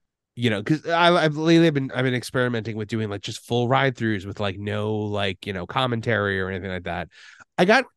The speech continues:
I did a pir-, I did one of Pirates where it was, like, a full ride through of Pirates, and people were like, "Where's Morty? Why is Morty not in this?" And I'm like,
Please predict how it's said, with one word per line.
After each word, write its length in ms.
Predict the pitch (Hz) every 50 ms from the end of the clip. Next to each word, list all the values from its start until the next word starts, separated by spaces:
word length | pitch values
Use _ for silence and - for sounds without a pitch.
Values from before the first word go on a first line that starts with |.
| -
I 100 | - 190
did 160 | 202 220 269 302
a 40 | -
pir-, 240 | - - 240 - -
I 40 | -
did 140 | 160 185 196
one 100 | 214 226
of 60 | 220
Pirates 580 | - - 220 226 247 214 120 95 - - - -
where 180 | 127 127 123
it 60 | 123 110
was, 160 | 117 120 -
like, 120 | 127 113
a 40 | 104
full 300 | - _ - 127 131 135
ride 220 | 123 123 139 143 -
through 120 | - 156 156
of 100 | 143 -
Pirates, 560 | - 170 170 170 160 143 123 113 - - -
and 100 | 131 117
people 220 | 151 139 156 151
were 120 | 143 143 135
like, 220 | 127 127 127 117
"Where's 240 | 120 127 147 151 139
Morty? 340 | 160 160 165 160 143 123 110
Why 160 | 104 113 120
is 80 | 120
Morty 240 | 131 143 147 143 139
not 180 | 135 123 117 117
in 80 | 113 107
this?" 300 | 101 92 76 - - -
And 80 | 117
I'm 100 | 113 107
like, 300 | 107 107 104 101 - -